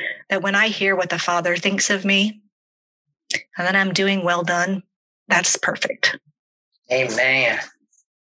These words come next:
Speaker 2: Amen. I can definitely feel that. <laughs> You know, yep, thinking about my own life. Amen.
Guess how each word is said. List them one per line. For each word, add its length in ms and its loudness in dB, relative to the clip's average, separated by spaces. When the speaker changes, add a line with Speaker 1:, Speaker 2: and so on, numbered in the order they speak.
Speaker 2:
Amen. 800 0
I 180 2
can 200 0
definitely 640 2
feel 440 2
that. 560 2
<laughs> 320 0
You 240 2
know, 420 2
yep, 180 2
thinking 240 2
about 240 2
my 320 2
own 160 0
life. 260 2
Amen. 1000 0